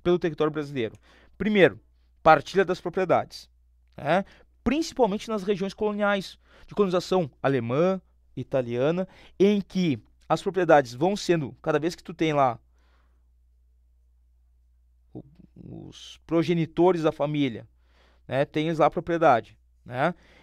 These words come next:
Esses progenitores, eles morrem e eles vão ter que dividir essa propriedade de acordo com o número de filhos. Digamos que eles tinham quatro filhos. Só que daí depois, esses, cada um desses filhos tem mais quatro filhos. Quando esse filho aqui morre,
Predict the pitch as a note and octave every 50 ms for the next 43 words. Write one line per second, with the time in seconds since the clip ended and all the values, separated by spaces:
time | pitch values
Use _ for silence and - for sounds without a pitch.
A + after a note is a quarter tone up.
0 | _ - - E3 - - - F3 D3 D#3+ F#3 F#3+ F3+ - - E3 D#3 C#3 A2+ -
1 | - - _ D3 D#3 D#3+ C3+ B2 C3 B2+ C3+ D#3 F#3+ A3+ G#3+ F3 A#2+ G#2 - -
2 | - _ - D3+ F3+ E3+ E3+ D#3+ F#3 F#3 F#3 F#3 F3+ F#3+ C#3+ A#2+ C3 C#3 B2+ D3
3 | C#3 A#2 C3 F#3+ A#3 - - G#3 A3 G#3+ E3+ F3 D3 A#2 A#2+ G#2 A#2+ E3 G#3+ F#3+
4 | E3 B2 A2+ B2 - _ _ _ _ _ _ - _ - D3+ - - E3+ E3 D#3+
5 | D#3+ - F#3+ F3 E3+ F3+ F3+ F3+ F#3 G#3 - - A3+ G#3 D#3 A#2 - - - _
6 | _ _ _ _ _ _ _ C3+ A#2 B2 C3 D#3 E3 E3+ - E3 - - F3 D#3+
7 | E3 D#3+ - - - E3+ D3+ G#2+ E2+ - - - _ _ _ _ - - - -
8 | - - - G3+ - A3+ G3+ G#3 A3+ A3+ B3+ B3+ - - A#3 A#3 C4 A3+ B3+ B3
9 | - B3 A3 - - - - A#3 A#3+ C4 B3+ B3 A3+ - - - - G#3+ A#3 B3
10 | - - G#3+ A3+ A3+ F#3 F3 G3+ A3+ A#3 - - - _ - G3+ A3+ A#3+ - C4
11 | A3+ - G#3+ G3 F3+ C3+ F2+ - - - _ _ _ _ _ _ _ _ - D#3+
12 | E3+ E3+ F3 G3 - - G3 - G#3+ G3+ G3 F#3+ F3+ E3+ - E3 D#3 C#3 C3 B2+
13 | C3+ F3+ - - G#3+ D#3 A#2 -